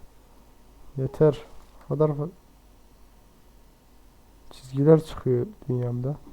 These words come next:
Moddan kaynaklı olduğunu düşünüyorum. Biraz domuz bulsam ben çok güzel olur ya. Nereye gid-, şöyle gideyim be. İnek, hatta koyun da olur, yatak yaparım, doğru. Bir köy bulurum ondan sonra, yemek bulurum yolda.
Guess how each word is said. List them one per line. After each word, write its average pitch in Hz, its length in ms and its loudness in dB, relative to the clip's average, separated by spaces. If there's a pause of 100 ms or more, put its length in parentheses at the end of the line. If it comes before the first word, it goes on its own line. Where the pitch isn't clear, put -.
Moddan 135 420 2
kaynaklı 135 500 0
olduğunu 127 380 0
düşünüyorum. 123 480 -6 (400)
Biraz 160 180 2 (160)
domuz 143 380 6
bulsam 139 440 0
ben 135 260 2
çok - 300 -8
güzel 127 200 -4
olur 120 240 -2
ya. 120 240 -6 (1800)
Nereye 147 320 4
gid-, 131 80 -6
şöyle 160 360 4
gideyim 139 360 -2
be. 120 140 -6 (360)
İnek, 160 220 6
hatta - 200 2
koyun 202 260 8
da 185 60 8
olur, 131 200 6
yatak 147 380 4
yaparım, 123 460 0
doğru. 123 280 0 (100)
Bir - 60 -20
köy 143 240 4
bulurum 123 320 2
ondan 123 120 -4
sonra, 127 200 -6
yemek 139 380 0
bulurum 123 260 0
yolda. 123 220 -6